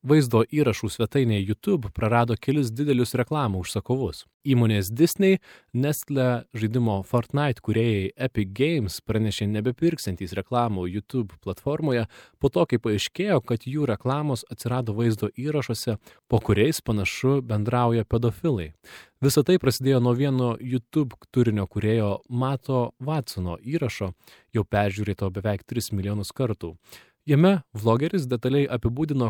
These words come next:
kaip pats pavadino, kirmgraužą į YouTube pedofilijos žiedą. Jis demonstruoja, kaip paieškoje įrašęs vos kelis žodžius apie vaikus ir sportą, renkasi žiūrėti YouTube rekomenduojamus vaizdo įrašus. Jų turinys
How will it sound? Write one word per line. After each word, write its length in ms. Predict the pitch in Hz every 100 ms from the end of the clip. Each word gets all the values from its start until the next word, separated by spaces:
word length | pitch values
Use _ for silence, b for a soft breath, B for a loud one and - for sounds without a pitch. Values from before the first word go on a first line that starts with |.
| -
kaip 140 | 117
pats 160 | 127 -
pavadino, 460 | 120 117 127 117 107 _ _
kirmgraužą 720 | - 147 151 131 127 113 117
į 140 | - 117
YouTube 420 | 117 - 139 113 107
pedofilijos 560 | 117 113 113 131 104 95
žiedą. 460 | 92 123 123 85 - _ B B B B
Jis 140 | 113 101
demonstruoja, 560 | 101 98 - 147 156 107
kaip 320 | - 120 - -
paieškoje 480 | 98 92 - 117 110
įrašęs 480 | 113 113 117 107 98
vos 160 | 110 104
kelis 320 | - 131 107
žodžius 300 | 98 110 -
apie 380 | - - 95 87 104
vaikus 540 | 101 92 - 139 -
ir 160 | - -
sportą, 540 | - 135 151 - 135 - b b b
renkasi 400 | 143 139 - 117
žiūrėti 400 | 113 127 117 107
YouTube 480 | 110 - - 120 110
rekomenduojamus 800 | - 104 107 117 113 95 95 -
vaizdo 380 | 120 101 95 -
įrašus. 560 | 147 104 - - - - B B B B
Jų 320 | 110 104 131
turinys 480 | 110 123 127 190 175